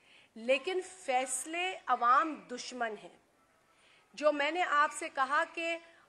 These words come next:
अठारह, अठारह आशारिया सत्तर फीसद weekly inflation है,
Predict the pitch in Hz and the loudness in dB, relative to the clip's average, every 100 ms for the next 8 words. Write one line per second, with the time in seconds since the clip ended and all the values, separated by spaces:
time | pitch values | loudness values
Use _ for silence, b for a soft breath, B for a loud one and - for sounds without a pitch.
0 | - 247 - 240 247 254 294 - 254 - | -6 -6 -6 0 2 2 -2 -6 -8 -4
1 | 254 262 311 320 - 247 240 - 254 240 | 0 2 2 0 0 -2 -2 -4 0 0
2 | 254 285 302 294 - 262 262 320 320 - | 0 -2 -2 -4 -6 -6 -2 -2 -2 -10
3 | 262 - 294 285 220 254 254 330 320 269 | -12 -4 -2 -2 -6 -14 -10 -8 -8 -8
4 | 247 240 269 262 302 | -8 -6 -6 -6 -6